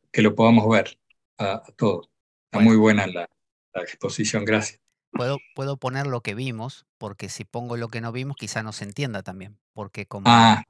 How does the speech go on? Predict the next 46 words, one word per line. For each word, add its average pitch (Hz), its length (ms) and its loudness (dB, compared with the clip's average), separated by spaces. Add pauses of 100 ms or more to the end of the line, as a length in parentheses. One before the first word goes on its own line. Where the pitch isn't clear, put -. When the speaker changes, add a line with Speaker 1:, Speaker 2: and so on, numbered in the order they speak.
(100)
Speaker 2:
son 117 200 -12
como 107 100 2
Speaker 1:
entonces 107 360 0
sonamos. 98 360 0 (480)
Speaker 2:
No, 156 100 -2
o, 160 40 2
Speaker 1:
Entonces - 360 6 (140)
Speaker 2:
o - 40 0
Speaker 1:
sonamos. 123 260 4
Speaker 2:
co-, - 120 -14 (100)
como 95 200 -10
quieras, 120 320 -2
lo 104 100 -10
puedo 127 140 -8
poner, 127 220 -6
pero 110 180 -8
como 113 180 -10
son 143 220 -4
a 131 40 -2
veces 127 280 -4
Speaker 1:
No. 233 140 8
Speaker 2:
ítems 156 260 2 (720)
a 113 160 -2
desarrollar. 127 480 4
Speaker 1:
No, 156 40 6
pero 156 160 8
el 151 100 6
PowerPoint, 175 760 8
el 131 100 0
PowerPoint 156 480 8
completo 156 460 4
por 127 120 2
ahí 127 140 4
nos 120 220 0
aporta 117 500 0
o 110 40 4
nos, - 400 0
nos, 95 200 -8 (280)
nos - 260 -8
completa 104 580 0
un 92 80 -10
poco 101 240 -2
lo 92 100 -6
que 92 120 -8
no 92 100 -8
pudiste. - 560 -4